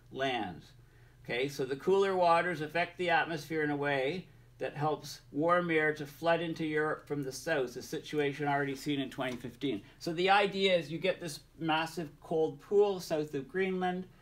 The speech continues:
right? You get this trough of the jet stream, so you get a flow upwards of the jet stream, and that carries warm air into Europe, causing,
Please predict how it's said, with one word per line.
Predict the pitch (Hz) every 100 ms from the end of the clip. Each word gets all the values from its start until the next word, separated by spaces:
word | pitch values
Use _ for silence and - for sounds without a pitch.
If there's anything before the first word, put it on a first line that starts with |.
| - -
right? | - 151 175 160
You | 147
get | 143 147 -
this | 131
trough | - - 147 147 147
of | 160 139
the | 139
jet | 120 151 -
stream, | - - 185 190 190 190 - -
so | - 135
you | 139 139
get | 143
a | 131
flow | - 160 160 156
upwards | - 170 - 190 180
of | 180
the | 160
jet | 147 156 160
stream, | - - 170 180 190
and | 165 147
that | 143 -
carries | 160 160 165 143
warm | 160 151 165 160 156 -
air | 165 165 165 156 - -
into | - 151 156 180 151 147
Europe, | 135 156 202 233 -
causing, | - 147 143 143 131